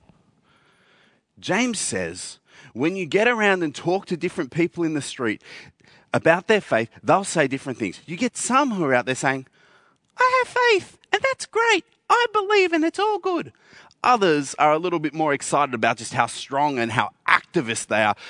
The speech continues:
"Well, I have deeds." "I have faith. I have deeds. I have faith. I have." And this is the conversation that's going on. It's a bit of a spectrum as we consider how people approach what actual true saving faith is.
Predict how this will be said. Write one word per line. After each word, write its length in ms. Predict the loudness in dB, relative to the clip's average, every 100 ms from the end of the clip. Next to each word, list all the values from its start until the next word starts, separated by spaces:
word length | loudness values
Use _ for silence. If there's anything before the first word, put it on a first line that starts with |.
| -8
"Well, 160 | 0 2
I 260 | 4 4
have 480 | 4 6 6 4 -2
deeds." 540 | 2 4 4 2 -6 -20 _ _ _ _ _ _ _ 0
"I 220 | 2 0
have 80 | 0 2
faith. 140 | 2 0 0
I 80 |
have 240 | 2 2 2
deeds. 340 | 2 2 -2 -2
I 240 | 2 4 2
have 80 | 2
faith. 220 | 0 0 _
I 100 | 4
have." 180 | 4 -2 -10 -2
And 200 | -2 0
this 140 | -4
is 140 | -4 -4
the 100 | -6
conversation 720 | -2 -2 -2 0 0 0 -2
that's 200 | -4 -2
going 300 | -2 0 -2
on. 180 | -4
It's 180 | -4 -6
a 40 | -4
bit 140 | -4
of 80 | -4
a 60 |
spectrum 880 | -8 -12 -2 -2 -2 -8 -8 -8 -12 _ _ _ _ _ _ -4
as 160 | -4
we 80 | -6
consider 460 | -10 -8 -4 -2 -2
how 280 | 2 2
people 400 | 2 -4 -8 -6
approach 460 | -8 -6 -6 -6 -8
what 260 | -10 -10 -12 _ -8
actual 580 | -8 -10 -18 -14 -14 -16
true 420 | -20 -14 -10 -10 -14 _
saving 500 | -12 -6 -6 -6 -12
faith 380 | -12 -12 -12 _
is. 420 | -12 -12 -16 -20